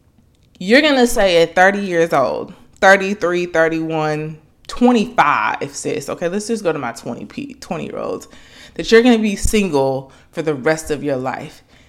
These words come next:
Let's just say you live to be sixty years old. You're going to cut off forty years of your life because you're not with somebody right now or you've had some horrible dating experiences. Forty years of your life,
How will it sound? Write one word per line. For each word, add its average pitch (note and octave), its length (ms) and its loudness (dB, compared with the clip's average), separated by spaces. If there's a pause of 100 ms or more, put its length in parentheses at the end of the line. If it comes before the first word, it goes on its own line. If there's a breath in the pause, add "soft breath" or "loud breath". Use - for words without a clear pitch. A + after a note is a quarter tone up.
(140 soft breath)
Let's F#4 200 6
just G#4 200 2
say C4+ 140 4
you B3 240 6
live G3+ 280 2
to G#3 100 -2
be E3+ 160 -8
sixty F3+ 420 -8
years D#3+ 260 -4
old. A2+ 320 -4
You're F#3+ 140 -2
going B3 220 2
to A#3 140 -4
cut - 520 0
off C#3+ 380 2
forty A3+ 320 0
years G3+ 320 -2
of D#3 180 -2
your D#3 140 2
life C#3 640 -6 (420 soft breath)
because D#3+ 460 2
you're E3+ 260 2
not F3+ 300 0
with E3 180 2
somebody C#3+ 540 0
right C#3 280 -2
now D3 380 2
or C#3 100 0
you've D#3 280 -8
had C#3+ 200 -4
some C#3 200 -12
horrible C#3 360 -2
dating C3+ 380 -4
experiences. B2 640 -12 (360 loud breath)
Forty A#3 280 4
years A3 240 4
of F#3 160 2
your E3+ 140 4
life, C#3+ 580 0